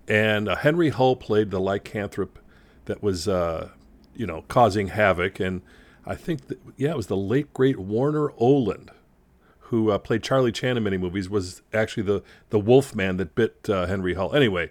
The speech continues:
you gotta go watch the movie. And, uh, Phil Everly saw the movie, and he thought, "Well, somebody ought to write a song about that." And somehow,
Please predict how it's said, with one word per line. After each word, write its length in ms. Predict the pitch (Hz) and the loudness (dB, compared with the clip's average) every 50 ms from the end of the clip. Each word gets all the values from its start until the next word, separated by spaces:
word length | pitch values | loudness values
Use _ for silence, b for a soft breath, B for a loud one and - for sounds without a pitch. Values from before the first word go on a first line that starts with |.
| _ _ | _ _
you 80 | - 139 | -4 0
gotta 160 | 160 135 117 | 2 2 4
go 80 | 107 101 | 4 2
watch 240 | 98 92 87 - | 2 2 0 -2
the 80 | - 87 | -6 -10
movie. 280 | 87 90 87 85 80 - B B B B B B B B B B B B B | -8 -8 -8 -8 -10 -12 B B B B B B B B B B B B B
And, 320 | 117 117 117 120 113 110 | -2 0 0 2 2 2
uh, 100 | 113 110 | 0 0
Phil 220 | 107 - - 156 127 | -2 2 2 4 6
Everly 340 | 123 143 143 127 110 104 | 6 6 6 4 2 2
saw 220 | - - 147 127 120 | 2 2 2 4 4
the 80 | 113 | 4
movie, 340 | 113 165 190 143 107 107 131 135 _ _ _ _ _ _ _ _ _ _ _ _ _ _ _ _ _ _ _ - - - | 4 2 2 2 2 0 -2 -4 _ _ _ _ _ _ _ _ _ _ _ _ _ _ _ _ _ _ _ -20 -12 -4
and 460 | - 113 107 107 110 110 107 110 - | 0 0 2 2 2 0 -2 -6 -6
he 120 | - 127 | -6 -6
thought, 200 | 127 - 135 131 | -2 0 0 2
"Well, 120 | 165 165 135 | 2 0 -2
somebody 320 | - - 147 127 131 131 | -2 -2 -2 2 4 4
ought 60 | 120 | 4
to 60 | 107 | 4
write 140 | 104 107 95 | 4 2 2
a 40 | 90 | 0
song 300 | - - 110 107 117 110 | -2 -2 -2 0 0 0
about 240 | 95 90 90 87 - | 0 0 0 -2 -2
that." 120 | 98 95 | -4 -4
And 100 | 90 98 | -4 -6
somehow, 560 | - - 185 196 139 143 127 120 117 113 208 | -4 -4 -2 -2 0 2 4 4 4 4 2